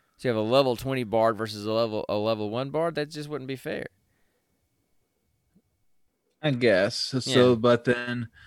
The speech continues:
Speaker 2: um, but, but then at the same time, level twenty characters are too frickin'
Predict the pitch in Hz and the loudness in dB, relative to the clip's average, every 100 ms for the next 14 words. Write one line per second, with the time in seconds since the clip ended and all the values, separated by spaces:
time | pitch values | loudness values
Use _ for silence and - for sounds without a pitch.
0 | - _ 117 110 113 104 _ _ 131 127 | -20 _ 0 0 0 -4 _ _ 4 4
1 | - - 127 120 - 131 123 - 135 120 | 4 0 0 -4 -4 -4 -2 -2 -2 0
2 | 117 120 - 127 135 127 117 107 - 113 | 0 -2 -4 -2 -2 0 2 2 2 -2
3 | 107 107 - 131 127 113 127 113 117 | 0 -2 -2 0 0 0 -4 -4 -4